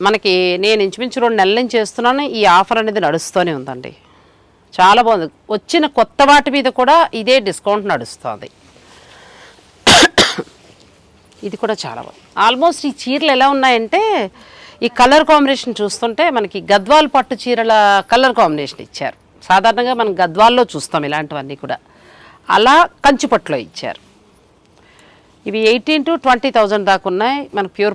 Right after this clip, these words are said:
పట్టు వస్తాయి. వీటి మీద ఫ్లాట్ ఫిఫ్టీ పర్సెంట్ డిస్కౌంట్, మీకు నైన్ థౌజండ్ త్రీ హండ్రెడ్కే మీకు ఈ శారీ వస్తుంది. ఎంత బాగుందో చూడండి.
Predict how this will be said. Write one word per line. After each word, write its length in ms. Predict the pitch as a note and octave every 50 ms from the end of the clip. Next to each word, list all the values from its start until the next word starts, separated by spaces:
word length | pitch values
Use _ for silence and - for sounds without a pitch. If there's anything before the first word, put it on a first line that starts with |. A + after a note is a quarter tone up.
| -
పట్టు 240 | F#3 E3 - - G#3
వస్తాయి. 400 | F3+ - - - G#3 C4+ E4+ F#4+ _ _ _ _ _ _ _ -
వీటి 280 | - A#3+ C4 - C4+
మీద 320 | A3+ B3+ B3 B3+ C#4+ D4+ D#4
ఫ్లాట్ 460 | - - A#3+ A3 A3 B3+ C4 - A3+
ఫిఫ్టీ 320 | - A#3+ A3 - - C4+
పర్సెంట్ 400 | C4 - A#3 G3 - G#3+ F#3 D3
డిస్కౌంట్, 460 | D3+ D3 - - - G#3+ B3 C#4+ C#4 - _ _ _ _ _ _ _ _ _ -
మీకు 140 | F#3 - G#3
నైన్ 420 | F#3 F#3 F#3+ G3+ A#3 C#4 D#4 C#4+
థౌజండ్ 520 | - D#4 C#4+ C#4 A#3+ C4+ C#4 C#4 C#4+ C#4 - _ _ _ -
త్రీ 240 | - A#3 C4 C#4+ C#4+
హండ్రెడ్కే 480 | B3 - F#3+ G3 F#3 F#3+ F3 F3 - B3+
మీకు 200 | D4 - - G#3
ఈ 40 | E3+
శారీ 320 | - D#3+ C3 B2 - -
వస్తుంది. 360 | - - - - _ - -
ఎంత 160 | D#3 D3 C3+
బాగుందో 300 | D3+ F3+ F#3 F3+ F3 F3
చూడండి. 400 | D#3 - - B2+ - A#2+ - -